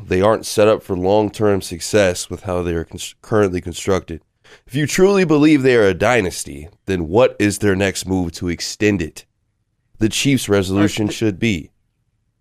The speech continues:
Speaker 2: To not have dumb Chiefs questions asked on this show.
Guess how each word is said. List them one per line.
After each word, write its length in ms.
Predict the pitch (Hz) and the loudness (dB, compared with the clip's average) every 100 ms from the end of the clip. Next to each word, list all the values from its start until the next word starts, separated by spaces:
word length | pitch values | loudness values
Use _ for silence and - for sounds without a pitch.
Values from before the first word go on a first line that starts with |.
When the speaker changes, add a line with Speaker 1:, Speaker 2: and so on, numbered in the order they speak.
| _ _ _ _ _ _ | _ _ _ _ _ _
Speaker 2:
To 120 | - 175 | -10 -8
not 240 | 202 208 | -6 -6
have 340 | 196 147 113 - | -8 -10 -16 -4
dumb 280 | 143 143 131 | -4 -4 -10
Chiefs 320 | - 131 - | -12 -12 -12
questions 480 | 120 110 - 104 113 | -12 -12 -16 -18 -16
asked 300 | 110 - 110 | -18 -18 -20
on 140 | 107 | -20
this 120 | 101 | -20
show. 360 | - 104 101 | -20 -20 -20